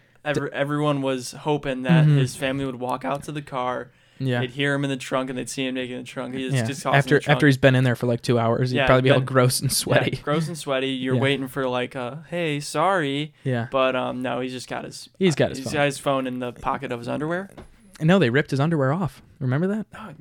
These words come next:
Speaker 2: He's
Speaker 1: yeah.
Speaker 2: completely naked in the trunk of his car, but he somehow has his phone. That is, yeah, that is, that was so annoying to me.
Speaker 1: Some guys.
Speaker 2: 'Cause this movie is, like,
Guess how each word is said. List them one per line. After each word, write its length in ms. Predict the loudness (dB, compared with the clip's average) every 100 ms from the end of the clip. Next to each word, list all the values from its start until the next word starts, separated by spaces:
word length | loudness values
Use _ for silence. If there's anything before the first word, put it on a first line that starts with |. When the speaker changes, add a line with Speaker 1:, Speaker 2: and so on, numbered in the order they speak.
| -12 0
Speaker 2:
He's 140 | 2
Speaker 1:
yeah. 40 |
Speaker 2:
completely 500 | 6 4 6 6 6
naked 280 | 2 0 0
in 60 | -2
the 80 | -4
trunk 200 | -4 -4
of 60 |
his 100 | -6
car, 180 | -4 -2
but 80 | 0
he 60 | -2
somehow 400 | 0 0 0 -2
has 180 | -2
his 140 | -4 -8
phone. 320 | -6 -6 -6 -12 _ _ _ _ _ _ _ _ 0
That 160 | 4
is, 140 | 4 4
yeah, 100 | 2
that 240 | 2 0
is, 120 | 0
that 80 | 0
was 100 | 0
so 160 | 0 2
annoying 280 | 2 2 -2
to 60 |
me. 60 | -4
Speaker 1:
Some 140 | -8 -8
guys. 240 | -14 -10
Speaker 2:
'Cause 140 | -4 -2
this 140 | 2
movie 200 | 4 4
is, 80 | 4
like, 140 | 2